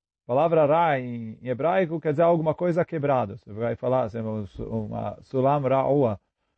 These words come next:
Por quê? Ele falou, "o mal é um processo que foi quebrado no meio." Porque no, no,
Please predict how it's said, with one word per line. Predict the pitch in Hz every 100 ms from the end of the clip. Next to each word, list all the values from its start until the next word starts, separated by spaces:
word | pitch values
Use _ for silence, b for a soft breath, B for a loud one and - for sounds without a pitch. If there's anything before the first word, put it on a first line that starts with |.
| _
Por | - 175
quê? | 135
Ele | 175 185 143
falou, | 151 196 214 170
"o |
mal | 160 185 190 202 277 - _ _
é | -
um | 165
processo | 185 180 208 208 196
que |
foi | 202
quebrado | 196 180 180 185
no | 180
meio." | 170 160 113 - _ _ _ _ _ _ _ _ _ _ _
Porque | 139 127 180 - _ _ -
no, | 139 175
no, | - 151 180